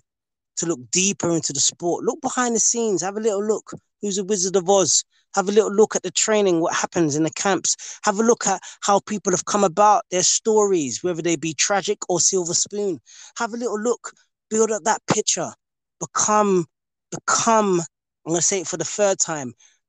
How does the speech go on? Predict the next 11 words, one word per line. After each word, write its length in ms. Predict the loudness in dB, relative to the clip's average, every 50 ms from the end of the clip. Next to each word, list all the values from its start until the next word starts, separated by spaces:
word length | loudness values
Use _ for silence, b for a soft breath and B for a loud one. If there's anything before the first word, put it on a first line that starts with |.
| _ -18
become 760 | -18 -12 -8 -4 -4 -2 0 2 2 2 2 2 0 0 -4 _ _ _ _ _ _ _ _ _ -10
a 80 | -8 -6
real, 800 | -6 -6 -6 -4 0 4 4 4 4 4 2 2 2 0 -2 -4 _ _ _ _ _ _ _ -20 -16 -14 -10 -4 2
real 500 | 4 4 4 4 4 2 2 0 -2 -4 _ _ _ -20 -16 -12 -6
reader 520 | -4 -2 -2 0 -2 -2 -4 -4 -6 -8 -10 _ _ _ _ _ _ _ _ _ -10
of 140 | -10 -8 -6
the 80 | -2
sweet 440 | 0 0 0 0 0 -2 -4 -2 0
science 440 | 0 0 0 -2 -6 -6 -6 -6 -6
of 160 | -6 -10 -10
boxing 560 | -8 -8 -8 -6 -6 -6 -6 -6 -10 -12 -12